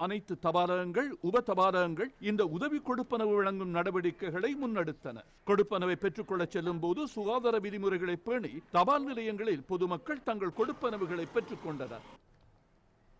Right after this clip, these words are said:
அக்கரைப்பற்று ஆலையடிவம்பு பிரதேசத்தில் உள்ள தபாலகங்கள், உப தபாலகங்கள் போன்றவற்றில் முதியோர், விவசாய ஓய்வூதியம் பெறுவோர் உட்பட ஏனைய கொடுப்பனவுகளை பெற்றுக்கொள்வதற்காக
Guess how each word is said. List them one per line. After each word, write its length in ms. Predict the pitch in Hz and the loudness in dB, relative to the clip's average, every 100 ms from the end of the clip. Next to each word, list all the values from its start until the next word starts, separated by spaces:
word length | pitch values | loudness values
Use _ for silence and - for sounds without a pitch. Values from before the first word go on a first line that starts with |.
| _ 165 | _ 2
அக்கரைப்பற்று 760 | 214 - 302 311 277 - 302 311 - 180 | 2 0 -4 -4 -4 -4 -2 -2 0 0
ஆலையடிவம்பு 600 | 247 294 285 254 254 196 226 | 0 -4 -6 -4 -4 -4 -4
பிரதேசத்தில் 560 | 220 226 - 185 190 196 | -4 -4 -6 -6 -6 -4
உள்ள 200 | 196 185 175 | -6 -4 -2
தபாலகங்கள், 640 | 185 185 180 180 202 269 - | 0 0 -2 -2 -4 -4 -4
உப 120 | 190 247 | -2 -2
தபாலகங்கள் 680 | 196 185 175 175 175 165 180 | 0 0 2 0 -2 -4 -4
போன்றவற்றில் 540 | 175 180 185 214 - - | -2 -2 -4 -8 -12 -10
முதியோர், 560 | 143 165 180 170 254 285 - 165 | -6 -4 -2 0 0 -4 -4 0
விவசாய 520 | 226 254 247 214 175 185 | 0 -2 -4 -2 0 0
ஓய்வூதியம் 520 | 185 180 175 175 160 | 0 -2 -4 -6 -2
பெறுவோர் 340 | 165 160 170 175 | -2 0 2 0
உட்பட 260 | 170 226 107 120 - 165 | 0 -4 -4 -12 -14 0
ஏனைய 320 | 185 190 185 226 | 0 2 -2 -2
கொடுப்பனவுகளை 580 | 269 277 269 233 220 196 | -4 -4 -4 -2 0 0
பெற்றுக்கொள்வதற்காக 1000 | 196 208 196 185 185 185 185 208 202 165 | -2 -6 -4 -2 -2 -4 -2 -2 -2 -4